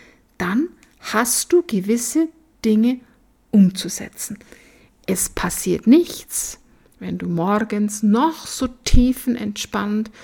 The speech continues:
auf deinem Sofa deine Meditationen machst, dein schönes Morning Journaling machst und aufschreibst und affirmierst. Da wird nichts passieren. Du bist dann in einer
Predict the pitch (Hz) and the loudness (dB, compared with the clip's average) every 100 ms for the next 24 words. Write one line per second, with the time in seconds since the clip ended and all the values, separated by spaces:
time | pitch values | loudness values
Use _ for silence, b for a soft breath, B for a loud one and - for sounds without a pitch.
0 | B B B B B 185 - 185 190 - | B B B B B -10 -6 -6 -6 -2
1 | 226 277 - 254 196 185 185 180 - - | -2 -2 -2 -4 -2 -2 -2 -4 -8 -10
2 | - - 220 240 294 302 277 269 262 - | -8 -2 2 4 2 2 0 -2 -8 -12
3 | - 170 165 - 196 190 190 - 196 202 | -10 -8 -8 -4 -4 -4 -4 -2 0 0
4 | 254 277 262 B B B B - 226 240 | 0 0 -2 B B B B -4 0 2
5 | 233 226 226 214 220 - - - 196 - | 2 2 2 0 -4 -6 -8 -8 -8 -4
6 | 208 - - 202 202 - 185 - 190 - | -6 -6 -8 -6 -6 -8 -12 -10 -10 -8
7 | 190 196 208 214 - - b b b b | -4 0 0 -2 -8 -12 b b b b
8 | b b b b _ - 170 202 214 262 | b b b b _ -6 -4 -4 -2 -4
9 | 269 - 262 - - 359 220 185 _ b | -4 -8 -6 -4 -4 -4 -6 -8 _ b
10 | b b b _ _ - 190 202 - - | b b b _ _ -6 2 2 4 0
11 | 247 302 262 196 - 190 - 165 170 | 0 4 6 4 0 -2 -2 -8 -8